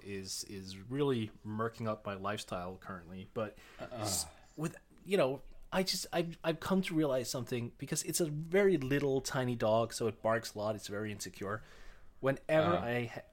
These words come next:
Speaker 1: I get a dog, it's gotta be a big one.
Speaker 2: Yeah.
Speaker 1: Like
Speaker 2: Yeah,
Speaker 1: a golden
Speaker 2: that
Speaker 1: retriever or something. Like,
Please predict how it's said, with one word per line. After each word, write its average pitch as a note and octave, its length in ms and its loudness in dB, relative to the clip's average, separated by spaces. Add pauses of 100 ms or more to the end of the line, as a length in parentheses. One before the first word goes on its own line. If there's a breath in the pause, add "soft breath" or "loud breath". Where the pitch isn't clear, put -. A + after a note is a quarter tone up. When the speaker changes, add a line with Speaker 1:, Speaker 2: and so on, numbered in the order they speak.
Speaker 1:
I A#2 100 -2
get A2 180 -2
a - 20 -2
dog, G#2+ 380 0
it's - 440 -6 (380)
gotta A2 200 -2
be F#2+ 100 -6
a - 20 -8
big F#2+ 220 -6
one. - 180 -14 (880)
Speaker 2:
Yeah. F#2+ 240 -2 (260)
Speaker 1:
Like A2+ 260 -2
Speaker 2:
Yeah, F2 200 0
Speaker 1:
a - 20 -2
golden A#2 240 2
Speaker 2:
that A2+ 80 6
Speaker 1:
retriever G#2+ 480 0
or F2+ 60 -4
something. D2 480 -10
Like, F#2+ 140 -10